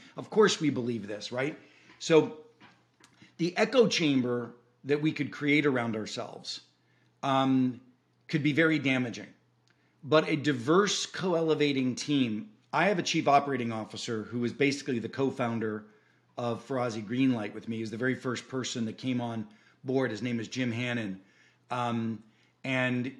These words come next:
he's one of the most conservative, um, right down the middle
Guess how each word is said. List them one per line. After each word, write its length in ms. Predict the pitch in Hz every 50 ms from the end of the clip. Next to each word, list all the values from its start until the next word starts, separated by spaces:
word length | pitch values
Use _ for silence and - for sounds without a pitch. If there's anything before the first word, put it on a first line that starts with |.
| -
he's 480 | - - - 170 170 165 170 165 135 123
one 140 | 135 143 143
of 60 | 139
the 60 | 131
most 280 | 131 127 123 120 - -
conservative, 920 | 117 117 113 - - 160 156 151 139 151 147 147 143 135 131 - - - _ _ _ _ _ _ _ _ _ _ -
um, 520 | 123 123 120 117 117 113 110 110 117 - - - 127 117
right 260 | 120 143 143 160 156 -
down 280 | 160 143 143 143 139
the 60 | 135
middle 560 | 131 131 131 123 131 127 127 123 123 117 117